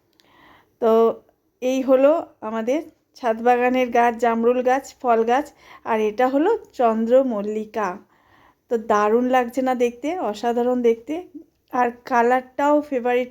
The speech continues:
কালার, রানী কালার, বেগুনি বেগুনি। আর এখানে হয়েছে কি গাঁদা ফুলের গাছ, এ, বিভিন্ন ধরনের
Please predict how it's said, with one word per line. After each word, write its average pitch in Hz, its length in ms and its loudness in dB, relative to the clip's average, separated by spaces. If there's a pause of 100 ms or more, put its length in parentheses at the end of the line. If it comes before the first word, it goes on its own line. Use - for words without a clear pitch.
কালার, 240 280 0 (540)
রানী 233 420 0 (100)
কালার, 226 340 0
বেগুনি 226 380 0
বেগুনি। 233 320 -2 (560)
আর 226 120 -6 (220)
এখানে 277 300 0 (100)
হয়েছে 240 300 -2 (100)
কি 285 100 0 (1500)
গাঁদা 240 340 2
ফুলের 233 340 0
গাছ, 196 160 -6 (720)
এ, - 20 0 (180)
বিভিন্ন 320 260 4 (140)
ধরনের 277 340 4